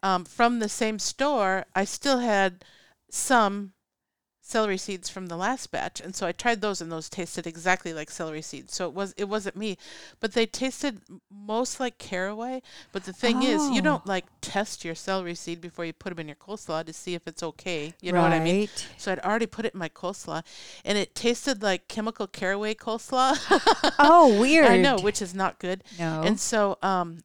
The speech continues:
Speaker 1: I didn't know what to do, and you can't, like, pick out celery seed. They're so minute, you
Speaker 2: You
Speaker 1: know. That's
Speaker 2: can't.
Speaker 1: just, that's just an
Speaker 2: Get your tweezers
Speaker 1: <laughs> Yeah,
Speaker 2: <laughs> and
Speaker 1: I
Speaker 2: your
Speaker 1: know.
Speaker 2: magnifying
Speaker 1: I know.
Speaker 2: glass.
Speaker 1: I mean,
Speaker 2: It's
Speaker 1: that's
Speaker 2: too late. They've already done their business.
Speaker 1: I know, I know.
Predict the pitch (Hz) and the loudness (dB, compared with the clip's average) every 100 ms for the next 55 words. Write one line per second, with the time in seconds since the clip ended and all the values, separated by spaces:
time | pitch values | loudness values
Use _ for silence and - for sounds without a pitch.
0 | - - 226 220 196 196 - 190 226 196 | -14 -10 -8 -6 -6 -6 -10 -6 -4 -4
1 | 170 - 240 180 160 - 190 - 165 - | -8 -10 -8 -6 -8 -10 -10 -4 -4 -4
2 | 202 190 175 165 - 170 160 160 - 214 | -6 -4 -4 -6 -8 -8 -8 -8 -8 -8
3 | 214 165 156 160 220 196 - 262 262 175 | -8 -6 -8 -6 -8 -8 -4 0 0 0
4 | 180 - 262 180 233 - - - _ 202 | -4 -2 -4 -2 -4 -2 -6 -6 _ -6
5 | 254 214 - 160 160 160 202 202 233 262 | -4 -4 -4 -6 -8 2 4 4 2 -2
6 | - 320 269 254 240 262 294 330 - - | 2 2 2 0 2 6 6 8 6 6
7 | - 226 269 277 294 285 285 240 240 233 | 6 6 6 6 8 6 6 4 2 4
8 | 226 - 220 208 233 - - - - 247 | 2 4 2 4 2 2 -4 -4 -6 -4
9 | 196 202 202 190 185 - - 180 190 185 | -2 -2 -2 -4 -8 -10 -16 4 4 4
10 | - 277 233 226 233 - 196 190 196 185 | 2 4 8 8 6 4 4 4 4 4
11 | 170 180 170 170 156 175 175 170 170 180 | 2 0 2 0 2 0 0 -4 -6 -6
12 | 190 196 185 170 170 | -6 -4 -4 -4 -6